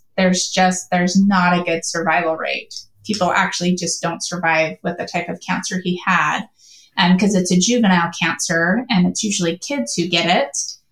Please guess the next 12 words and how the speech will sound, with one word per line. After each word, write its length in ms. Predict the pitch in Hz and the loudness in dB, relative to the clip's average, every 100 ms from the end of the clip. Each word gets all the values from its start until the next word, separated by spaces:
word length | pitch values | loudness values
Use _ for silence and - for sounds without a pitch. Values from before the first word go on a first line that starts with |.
| - | -6
Um, 200 | 180 180 | 2 6
he 160 | 185 202 | 6 6
was 200 | 190 202 | 4 4
one 140 | 190 | 4
of 80 | 190 | 4
the 100 | 180 - | 2 0
older 320 | 196 180 180 | 0 0 0
patients 800 | 175 175 175 170 185 - - - - | -2 0 0 -2 -4 -4 -6 -8 -4
who 360 | 180 170 170 170 - | 0 0 0 -2 -2
received 500 | 196 180 - 185 180 | -2 0 0 0 0
the 80 | 175 | 0
diagnosis. 1120 | 175 170 165 170 170 175 170 175 180 - - | 2 0 0 0 -2 0 0 0 -2 -6 -10